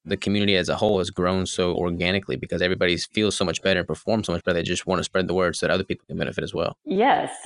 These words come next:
Speaker 2: And we have one, and I'm still working on him. <laughs> But
Speaker 1: Yeah.
Speaker 2: that, that, every time you see someone that transitions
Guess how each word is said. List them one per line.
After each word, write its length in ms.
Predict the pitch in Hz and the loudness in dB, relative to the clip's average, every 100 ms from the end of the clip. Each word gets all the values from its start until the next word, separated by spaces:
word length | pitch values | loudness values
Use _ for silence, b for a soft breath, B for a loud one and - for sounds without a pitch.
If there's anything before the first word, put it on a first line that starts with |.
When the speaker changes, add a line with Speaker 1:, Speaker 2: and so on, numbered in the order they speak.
| 247 | -2
Speaker 2:
And 360 | 180 175 175 175 190 | 2 2 2 0 0
we 100 | 214 | 2
have 300 | 233 180 170 | 4 2 2
one, 420 | 220 185 - - - | 2 2 0 -6 -8
and 140 | - 165 | -2 2
I'm 140 | 190 | 2
still 240 | - 214 196 | 0 0 2
working 360 | 196 202 175 | 2 2 0
on 160 | 156 156 | 0 0
him. 380 | 160 190 180 175 | 0 2 0 -2
<laughs> 60 | - _ _ B B B B | -6 _ _ B B B B
But 500 | 185 180 175 - - - _ | 4 6 6 4 -2 -14 _
Speaker 1:
Yeah. 260 | - 104 175 | -2 2 4
Speaker 2:
that, 360 | 185 240 247 - | 6 6 4 0
that, 260 | 196 240 - - | 0 0 -2 -6
every 260 | - 226 294 | -4 -2 -2
time 260 | 233 277 214 | -2 -4 -2
you 120 | 196 | -4
see 220 | - 214 | -2 -2
someone 320 | 214 190 170 | -2 -4 -2
that 160 | 160 - | -2 -2
transitions 680 | - 185 175 175 - 165 143 | -4 -4 -2 -4 -2 -6 -6